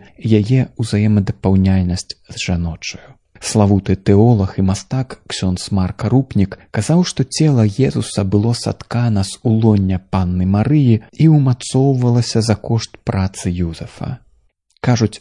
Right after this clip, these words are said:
што чалавек з'яўляецца тым, што ён спажывае. Дык вось, Езус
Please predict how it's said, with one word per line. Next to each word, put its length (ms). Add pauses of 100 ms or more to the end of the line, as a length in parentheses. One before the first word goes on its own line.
што 220
чалавек 560
з'яўляецца 800
тым, 240
што 180
ён 220
спажывае. 880 (240)
Дык 320
вось, 220 (100)
Езус 680